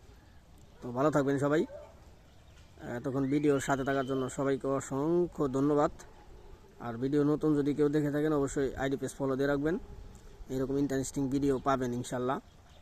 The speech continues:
তো আরও, আহ, others ভিডিও, other সাইডের ভিডিও আমি আসলে করি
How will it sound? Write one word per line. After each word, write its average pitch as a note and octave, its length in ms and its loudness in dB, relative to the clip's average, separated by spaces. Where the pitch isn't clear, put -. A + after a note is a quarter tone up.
তো B2 100 -8
আরও, C#3+ 320 2
আহ, B2 540 -2
others D3 300 -2
ভিডিও, D3 440 4
other C#3+ 440 0
সাইডের D3+ 360 2
ভিডিও C#3+ 280 4
আমি C3+ 340 0
আসলে C3 240 -6
করি C#3+ 320 0